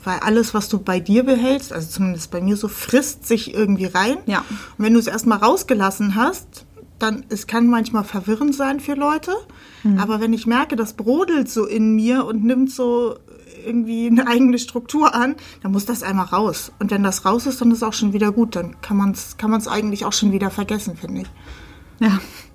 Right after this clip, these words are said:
Speaker 2: Ich erinnere mich gerade an einen Anruf von dir, wo du mir auch irgendwas einfach nur sagen wolltest, weil es raus musste.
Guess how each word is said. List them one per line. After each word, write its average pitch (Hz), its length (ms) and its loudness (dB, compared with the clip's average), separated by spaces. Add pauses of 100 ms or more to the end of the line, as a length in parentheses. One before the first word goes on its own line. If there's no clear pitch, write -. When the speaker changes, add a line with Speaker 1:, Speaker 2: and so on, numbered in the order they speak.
(140)
Speaker 2:
Ich - 80 -4
erinnere 262 220 6
mich 208 100 -4
gerade 233 220 -2
an 202 100 -4
einen 214 140 2
Anruf 247 160 -2
von 214 180 0
dir, 214 220 -2
wo 208 60 -6
du 196 120 -4
mir 226 180 4
auch 240 120 -4
irgendwas 220 460 -4
einfach 208 260 -4
nur 214 120 0
sagen 214 380 2
wolltest, 202 320 -4
weil 202 80 0
es 202 160 -6
raus 233 220 0
musste. 226 460 -4